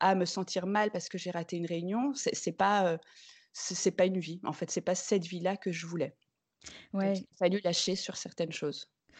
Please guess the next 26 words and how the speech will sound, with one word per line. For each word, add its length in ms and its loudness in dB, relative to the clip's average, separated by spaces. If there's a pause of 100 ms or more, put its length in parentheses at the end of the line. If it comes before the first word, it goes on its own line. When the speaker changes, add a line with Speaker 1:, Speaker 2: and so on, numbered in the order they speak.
(120)
Speaker 2:
C'est 160 0
ça 160 0
qui 180 -2
est 80 4
génial 460 4
dans, 520 -2 (120)
dans 240 2
ton 220 2
livre, 400 4 (200)
heu, 180 4
c'est, 340 4
c'est 160 6
que 120 -10
tu 80 2
as, 40 6
il 60 6
y 20 6
a 60 8
un 80 8
côté 300 6
volontariste, 640 6
en 60 0
fait. 200 0
Tu 120 2
as 80 8
décidé, 680 4